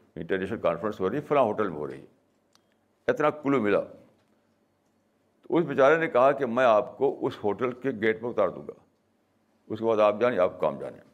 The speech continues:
اس پاس کار تھی اپنی، تو اس کو، اس نے مجھے بٹھایا،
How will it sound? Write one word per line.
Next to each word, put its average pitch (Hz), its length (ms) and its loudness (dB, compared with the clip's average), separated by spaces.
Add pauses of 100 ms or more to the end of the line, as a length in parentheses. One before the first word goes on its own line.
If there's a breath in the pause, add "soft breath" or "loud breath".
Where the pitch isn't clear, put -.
(1600)
اس 98 120 -6
پاس 110 240 2
کار 90 200 4
تھی 78 240 -10
اپنی، - 220 -16 (1500)
تو 135 160 2
اس 135 100 -4
کو، 143 260 2
اس 113 100 -8
نے 135 60 -2
مجھے 127 180 -2
بٹھایا، 98 520 0